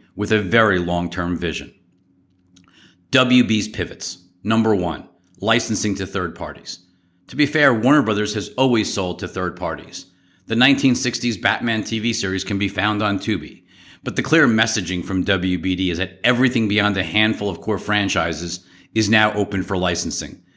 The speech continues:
W B D believes core franchises such as Game of Thrones and Euphoria must remain exclusive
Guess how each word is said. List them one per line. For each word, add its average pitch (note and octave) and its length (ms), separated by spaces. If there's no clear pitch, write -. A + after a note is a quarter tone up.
W C3 340
B A#2+ 200
D G#2+ 180
believes G2 340
core A#2+ 200
franchises G2 640
such - 200
as E2+ 120
Game G2+ 240
of F2 80
Thrones G#2 360
and F2+ 140
Euphoria G2 480
must G#2 360
remain F#2+ 260
exclusive F2+ 540